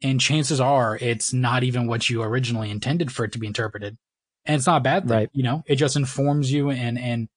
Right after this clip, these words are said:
Speaker 1: and makes you go back and be like, "Wow, okay, either that was really cool," or, "Wow, that was not at all what I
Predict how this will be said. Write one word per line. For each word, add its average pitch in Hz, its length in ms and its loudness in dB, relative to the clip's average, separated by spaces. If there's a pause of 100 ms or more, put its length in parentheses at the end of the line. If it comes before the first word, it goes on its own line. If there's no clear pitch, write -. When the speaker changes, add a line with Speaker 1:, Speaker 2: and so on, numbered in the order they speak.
(600)
Speaker 1:
and 127 260 0
makes 135 280 0
you 139 60 0
go 131 160 2
back 131 220 0
and 131 80 -2
be 123 60 0
like, 113 140 -2
"Wow, 110 460 0
okay, 120 480 0
either 131 480 0 (220)
that 123 240 0
was 127 260 -2
really 135 260 2
cool," 113 400 -2
or, 113 180 -2
"Wow, 113 420 0
that 117 240 -2
was 107 200 -8
not 131 500 0
at 123 80 0
all 127 280 2
what 123 140 -2
I 110 260 -6